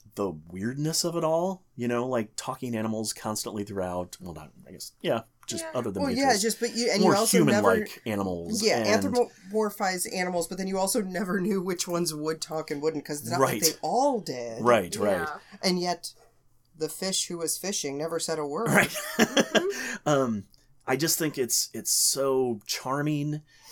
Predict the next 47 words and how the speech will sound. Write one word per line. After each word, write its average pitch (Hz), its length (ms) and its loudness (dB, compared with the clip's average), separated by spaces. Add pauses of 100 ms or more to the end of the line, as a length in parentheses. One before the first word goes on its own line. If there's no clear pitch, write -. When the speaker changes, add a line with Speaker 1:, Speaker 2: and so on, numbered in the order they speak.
(120)
Speaker 1:
and 104 500 -2
yet 120 200 2
at 117 100 -10
the 117 80 -6
same 135 300 -2
time 135 360 -6
kinda 113 320 -4
dark. - 560 -4 (480)
And 107 140 -6
so 127 80 0
Speaker 3:
Mm-hmm. 120 80 2
Speaker 1:
that 135 120 2
is, 98 160 -2
like, 104 320 0 (440)
right 147 240 -2
in 92 140 -6
my 90 220 -4
wheelhouse. - 720 -14
So - 180 -2
Speaker 2:
Yeah, 170 160 -6 (240)
Speaker 1:
I, 123 160 4
Speaker 2:
same. - 140 -8
Speaker 1:
I 117 140 4
love 87 240 -4
it. - 280 -16
So, - 200 -10
Speaker 3:
Mm-hmm. 180 440 -8
Speaker 1:
Andrea, 123 260 0
what 165 120 0
do 101 60 -6
you 90 60 -6
think? 82 220 -16 (480)
Speaker 3:
I 170 240 2 (100)
absolutely 143 440 -4
loved 127 200 -10
it. 127 140 -8 (120)
I 143 100 -2
could 143 180 -10
see 156 180 -4
this 139 200 -6
being 135 320 -8
one 131 80 -8
of 131 60 -10
those 127 220 -6
things 127 300 -6
that, - 160 -8
like, 127 400 -10